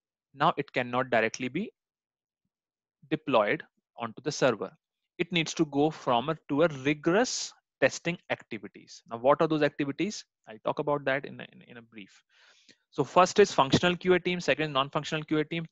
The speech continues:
third is automation Q A team. That's where you are. We are, this course, we are training you to become an automation Q A team member.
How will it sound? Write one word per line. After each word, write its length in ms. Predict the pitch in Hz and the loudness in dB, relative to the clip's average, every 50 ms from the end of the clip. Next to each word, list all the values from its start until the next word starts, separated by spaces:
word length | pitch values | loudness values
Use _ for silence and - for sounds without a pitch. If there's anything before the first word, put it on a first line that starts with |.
| _ | _
third 180 | - 135 127 139 | -2 0 0 0
is 120 | - - - _ _ | -2 -6 -10 _ _
automation 640 | - 135 135 - - 160 151 143 135 - - 135 127 | 0 0 0 2 0 -2 -2 -2 -4 -4 -6 -8 -10
Q 160 | - - 120 | -8 -8 -8
A 60 | 113 | -6
team. 280 | - - 165 165 143 120 - | -6 -6 -6 -6 -6 -4 -2
That's 300 | - 131 139 - - - - | -2 -2 0 -2 -8 -8 -4
where 220 | 127 127 131 127 | 0 0 0 0
you 240 | 120 120 117 110 110 | -2 -6 -6 -4 -2
are. 200 | 110 107 98 98 - _ _ _ _ _ _ _ _ _ _ _ _ 123 - - | -2 -2 -2 -4 -8 _ _ _ _ _ _ _ _ _ _ _ _ -20 -2 0
We 220 | 165 190 202 - | 2 2 4 4
are, 340 | - 147 127 120 120 135 147 - _ _ _ _ _ | 4 6 6 6 6 4 2 -2 _ _ _ _ _
this 180 | - 190 185 - | 2 2 2 2
course, 460 | - - 135 113 113 139 147 - - 123 | 0 0 2 4 4 2 0 -4 -6 -4
we 180 | 151 175 185 - | 0 0 2 2
are 240 | - 131 123 131 135 - - | 4 4 4 4 2 0 -2
training 320 | - 151 156 170 180 170 | 0 0 2 2 0 -2
you 200 | 147 139 147 165 170 - - _ _ - | -2 -4 -4 -4 -4 -8 -16 _ _ -8
to 60 | 139 | -6
become 380 | 135 135 131 - - 123 123 147 | -6 -6 -4 -2 -2 -2 -2 -2
an 160 | 175 143 - _ _ - | -4 -6 -8 _ _ 0
automation 640 | 127 127 - - 156 147 135 123 - - 185 185 175 _ | 0 0 0 -2 -4 -4 -4 -6 -4 -6 -6 -8 -10 _
Q 180 | - 127 120 135 | -16 -8 -6 -6
A 60 | 156 - _ _ _ _ _ - | -6 -6 _ _ _ _ _ -6
team 180 | 131 123 120 | -6 -6 -4
member. 340 | 117 117 113 110 104 95 95 | -4 -4 -4 -4 -6 -12 -14